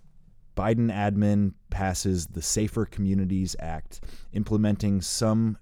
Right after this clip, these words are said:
gun control measures, including some so-called red flag laws. June twenty-fourth, Roe v. Wade is overturned, sparking nationwide pro-abortion protests.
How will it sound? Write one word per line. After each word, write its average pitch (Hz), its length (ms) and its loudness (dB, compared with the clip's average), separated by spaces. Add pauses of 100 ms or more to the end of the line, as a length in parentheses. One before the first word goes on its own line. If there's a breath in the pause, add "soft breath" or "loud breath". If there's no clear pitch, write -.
gun 98 220 0
control 92 380 -2
measures, 80 540 -4
including 87 560 -4
some 80 200 -6
so-called 85 640 -6
red 80 300 -4
flag 76 460 -6
laws. 58 520 -10 (920 soft breath)
June 87 280 2
twenty-fourth, 92 760 2 (460 soft breath)
Roe 87 200 4
v. 92 220 2
Wade 98 380 4
is 90 140 -2
overturned, 90 720 -2
sparking 82 500 -6
nationwide 85 920 -2
pro-abortion 78 760 -6
protests. - 800 -10